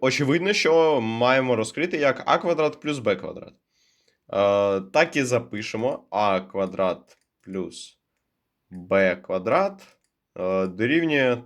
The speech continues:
трійці. Що у нас, е, а, все, все.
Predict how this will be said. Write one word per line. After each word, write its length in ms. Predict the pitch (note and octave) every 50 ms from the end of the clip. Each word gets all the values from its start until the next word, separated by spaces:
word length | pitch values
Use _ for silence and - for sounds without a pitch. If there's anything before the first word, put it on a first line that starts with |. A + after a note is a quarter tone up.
| _ _
трійці. 640 | - F#2 F#2 F#2 F#2 F#2 F2 - - - F#2+ F#2 F2 F2+ - _ _ _ _ _ _ _ _ _ _ _ _ _ _ _ _ _ _ _ _ _ _ _ _ _ _ _ _ _ _ _ _ _ _ _ _ _ _ _ _ _ _ _ _ _ _ _ _ _ _ _ _ _ _ _ _ _ _ _ _ _ _ _ _ _ _ _ _ _ _ _ _ _ _ _ _ _ _ _ _ _ _ _ _ _ _ _ _ _
Що 300 | - - - F3 F3+ F#3
у 20 | E3+
нас, 320 | D3+ C#3+ C#3 C3+ - -
е, 680 | - A#2 A#2 A2+ A2+ A2+ A2+ A2 G#2+ G#2+ G#2 G2+ - - - _
а, 420 | C3 C#3 C#3+ C3 A2 G#2 G#2 G2
все, 600 | G#2 G#2 - - - - D3+ E3+ G3 G#3 G3+ - _ _ _
все. 400 | - - - A#2 A#2 B2 B2+